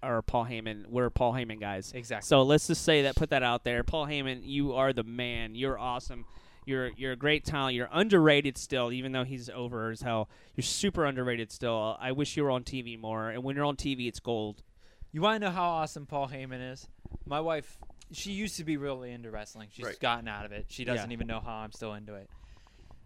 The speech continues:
Speaker 2: But when Paul Heyman is on the screen, she will actually stop and watch Paul Heyman's
Speaker 3: Whatever
Speaker 2: talk,
Speaker 3: he's doing,
Speaker 2: whatever
Speaker 3: yeah.
Speaker 2: he's saying, and she goes,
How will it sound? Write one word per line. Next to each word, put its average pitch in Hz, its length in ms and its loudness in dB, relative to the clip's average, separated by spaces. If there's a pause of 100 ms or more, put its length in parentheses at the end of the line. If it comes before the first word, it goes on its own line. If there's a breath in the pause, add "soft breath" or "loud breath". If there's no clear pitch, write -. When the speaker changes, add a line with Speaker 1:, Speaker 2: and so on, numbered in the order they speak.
(200 soft breath)
Speaker 2:
But 143 280 0
when 143 160 -6
Paul 180 320 8
Heyman 175 440 -4
is 160 180 -2
on 151 180 2
the 139 60 -6
screen, 156 480 -8 (180)
she - 200 -2
will 175 140 2
actually 151 360 -2
stop 131 460 -2
and 120 220 -10
watch 120 480 4
Paul 127 220 -2
Heyman's 117 600 -12 (380)
Speaker 3:
Whatever 120 240 -2
Speaker 2:
talk, 117 180 6
Speaker 3:
he's 113 160 -12
doing, 98 220 -6
Speaker 2:
whatever 151 360 6
Speaker 3:
yeah. 180 100 4
Speaker 2:
he's 165 120 2
saying, 139 460 -4
and 147 120 -12
she - 180 -16
goes, 139 260 -14